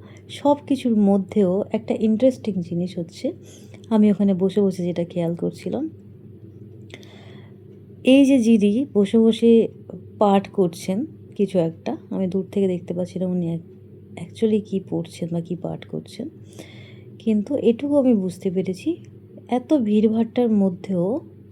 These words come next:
উনি কিন্তু মন দিয়ে ওনার কাজটাই করে যাচ্ছেন। মানে, কোনো রকম ডিস্ট্রাকশন ছাড়াই উনি যেটা করতে এসেছেন বা করেন হয়তো উনি রোজ ওখানে বসে, সেটা আমি জানি না, উনি কিন্তু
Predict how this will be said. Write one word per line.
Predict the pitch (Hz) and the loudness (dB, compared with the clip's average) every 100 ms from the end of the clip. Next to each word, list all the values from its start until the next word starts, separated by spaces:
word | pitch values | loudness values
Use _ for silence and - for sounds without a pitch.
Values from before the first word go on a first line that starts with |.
| - | -4
উনি | 202 202 | -2 0
কিন্তু | 208 208 196 330 - - - - - - 220 | 0 -2 -2 -4 -6 -16 -20 -20 -20 -6 2
মন | 214 226 240 214 | 4 6 6 4
দিয়ে | 190 208 320 - | 4 0 -4 -6
ওনার | 196 208 208 | -2 -2 -2
কাজটাই | - 185 185 - 240 | -4 -4 -2 0 0
করে | 233 156 147 | 0 -2 -2
যাচ্ছেন। | 139 - - - - - - - - - - - - - - - - - - | -6 -8 -14 -14 -14 -18 -20 -20 -20 -20 -20 -20 -20 -20 -20 -20 -20 -8 0
মানে, | 269 | 2
কোনো | - - 254 269 | 2 2 4 6
রকম | 294 285 294 | 4 4 0
ডিস্ট্রাকশন | 226 226 226 - 247 - 269 247 | 2 0 -2 -4 -4 -2 0 0
ছাড়াই | - - 190 185 170 208 - - - - - - | -2 -6 -2 -2 -2 -4 -8 -16 -20 -20 -18 0
উনি | 247 269 | 2 4
যেটা | 226 240 | 4 4
করতে | 233 214 208 - | 2 0 0 2
এসেছেন | 208 196 214 208 220 220 | 4 4 2 0 -2 -2
বা | 190 | -4
করেন | 190 - 226 269 262 | -6 2 4 4 4
হয়তো | 196 170 180 170 - - | 2 0 -4 -8 -14 -6
উনি | 196 180 | -2 0
রোজ | 170 180 175 | 0 0 0
ওখানে | 165 170 165 | -2 -2 -4
বসে, | 147 147 - 226 | -4 -10 -8 -12
সেটা | - 175 180 | -12 -6 -4
আমি | 185 202 | -2 -4
জানি | 180 175 180 | -4 -4 -4
না, | 156 - - - - - - - - - | -6 -10 -18 -20 -20 -20 -20 -20 -12 -2
উনি | 208 | 0
কিন্তু | 196 214 285 | 0 -2 -2